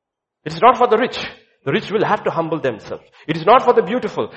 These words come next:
It, they will have to humble themselves. It is not for the self-proclaimed knowledgeable person.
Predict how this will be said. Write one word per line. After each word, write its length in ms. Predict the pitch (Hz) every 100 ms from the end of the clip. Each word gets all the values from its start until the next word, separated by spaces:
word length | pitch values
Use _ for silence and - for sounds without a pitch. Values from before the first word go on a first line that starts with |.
| -
It, 180 | 151 143
they 80 | 180
will 160 | 170
have 100 | 156
to 80 | 151
humble 320 | - 170 180
themselves. 400 | 147 131 - 104 - -
It 100 | 143
is 120 | 156
not 200 | 143 208
for 140 | - 208
the 100 | 160
self-proclaimed 840 | - 196 220 202 185 190 180 147 120
knowledgeable 480 | 147 170 175 151
person. 400 | 123 196 - 120